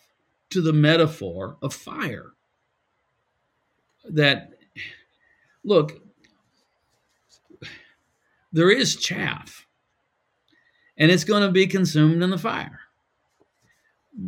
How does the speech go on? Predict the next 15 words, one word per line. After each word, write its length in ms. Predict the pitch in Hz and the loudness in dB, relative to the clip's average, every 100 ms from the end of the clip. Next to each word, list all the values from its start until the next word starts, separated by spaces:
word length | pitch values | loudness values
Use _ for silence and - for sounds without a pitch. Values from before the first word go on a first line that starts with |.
| - - - - - - - | -14 -18 -20 -20 -18 -18 -4
And 260 | 170 175 180 | 2 2 4
what 160 | 214 | 4
is 240 | 202 180 - | 4 2 -2
chaff? 600 | - - 262 143 - 180 | -6 -4 -4 -6 -10 -12
Well, 200 | 254 240 | -12 -10
chaff 600 | - - 277 320 285 233 | -12 -10 -6 -6 -6 -4
is, 380 | 226 196 156 156 _ _ _ _ _ _ | -4 -4 -8 -12 _ _ _ _ _ _
is 460 | - 160 175 151 151 | -8 -4 -2 -2 0
that 360 | 190 233 180 | 0 0 -2
which 240 | 190 185 190 | -2 -2 0
is 220 | 170 147 | 2 4
not 560 | 156 185 180 135 147 160 | 4 2 2 2 0 0
the 120 | 160 | 2
Imago 640 | 151 156 160 151 143 139 | 2 2 0 0 0 -2
Dei. 640 | 139 170 220 - - 151 | -4 -6 -6 -8 -12 -20